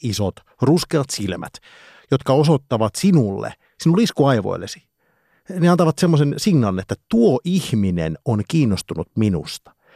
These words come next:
niin meidän oma kiinnostuksemme herää välittömästi. Eli niinkin pieni asia. Senpä takia yleensä, Jani, anna vinkin. Kun meet, ö, tonne dateille tai otat itsestäsi kuvan tällaiseen palveluun, jos,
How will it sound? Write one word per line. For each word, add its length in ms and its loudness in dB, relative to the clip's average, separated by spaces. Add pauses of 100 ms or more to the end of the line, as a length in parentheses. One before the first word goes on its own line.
(340)
niin 240 0
meidän 380 2
oma 320 2
kiinnostuksemme 760 -4
herää 380 -2 (260)
välittömästi. 800 -6
Eli 120 2
niinkin 400 0
pieni 340 0
asia. 300 -8
Senpä 300 2
takia 320 0
yleensä, 340 2
Jani, 340 0
anna 220 0
vinkin. 360 -6 (540)
Kun 80 -8
meet, 280 2
ö, 400 -2
tonne 320 0 (360)
dateille 480 0 (120)
tai 120 0
otat 220 -2
itsestäsi 520 -6
kuvan 320 -2
tällaiseen 400 -6
palveluun, 500 -4
jos, 120 -10